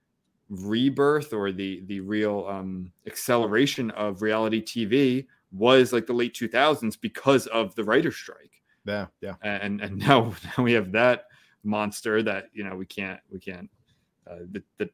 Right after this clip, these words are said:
Speaker 1: toothpaste doesn't go back in the tube. And, and
Speaker 2: Mm.
Speaker 1: that's what they're saying in this, in this article. I forget which one. It's the B B C one or the New York Times one, that those shows are still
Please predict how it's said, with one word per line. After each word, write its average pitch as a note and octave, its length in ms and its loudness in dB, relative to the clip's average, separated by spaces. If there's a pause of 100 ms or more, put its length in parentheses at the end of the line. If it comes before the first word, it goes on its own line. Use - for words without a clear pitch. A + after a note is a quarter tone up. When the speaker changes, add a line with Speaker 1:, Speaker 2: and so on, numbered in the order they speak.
Speaker 1:
toothpaste G2+ 360 -2
doesn't G2 140 -6
go F#2+ 40 -4
back F#2 260 -6
in F#2 60 -12
the F#2 60 -8
tube. B2+ 440 6
And, F#2+ 400 -6
and G2+ 200 -2
Speaker 2:
Mm. F2+ 40 0
Speaker 1:
that's G#2 220 2
what A#2+ 100 2
they're A#2+ 100 2
saying A#2 300 2
in A#2+ 120 0
this, A#2 180 -2
in A#2 120 -4
this A2 140 -4
article. C3 300 2
I G2 80 -2
forget B2+ 180 4
which A2 140 -2
one. G2+ 100 -4
It's F#2 100 -12
the - 80 -10
B G#2 140 0
B G2 100 -4
C G#2 160 -8
one G2 140 -4
or F#2+ 100 -6
the F2+ 180 -8 (720)
New A2 120 2
York G2 160 0
Times A2 380 0
one, F#2 280 -6 (440)
that G2+ 520 4 (520)
those D#3 220 12
shows F#3 220 10
are C#3+ 60 -2
still D#3 380 2